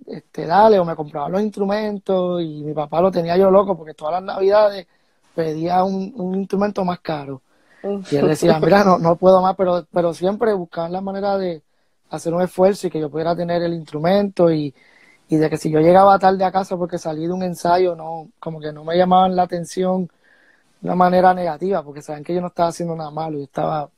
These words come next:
Speaker 1: ensayando o, o bregando en un estudio, entreteniéndome o en mi propio cuarto, que a veces no salía de tantas horas inventando.
Speaker 2: Sí, sí.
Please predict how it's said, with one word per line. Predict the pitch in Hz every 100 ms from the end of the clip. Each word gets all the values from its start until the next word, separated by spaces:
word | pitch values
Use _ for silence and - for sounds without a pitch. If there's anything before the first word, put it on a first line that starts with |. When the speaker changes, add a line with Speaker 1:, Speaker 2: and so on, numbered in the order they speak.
| _ -
Speaker 1:
ensayando | - 151 - 139 160 202 202 180
o, | 165 156 - 156
o |
bregando | 156 160 156 185 175
en | 175
un | 170
estudio, | - 196 214 208 185 160 147 _ _ _ _ _
entreteniéndome | 156 151 160 156 156 180 214 202
o | 165
en | 170
mi | 170
propio | 160 165 208 202
cuarto, | 202 214
que | 165
a | 151
veces | 156 185
no | 185
salía | 190 175 185 185 160
de | 156 135 _ _ _ _
tantas | - 160 - -
horas | 175 190 180
inventando. | 170 160 156 170 180 147 _ _ _ _ -
Speaker 2:
Sí, | 202 175 _ _
sí. | 185 170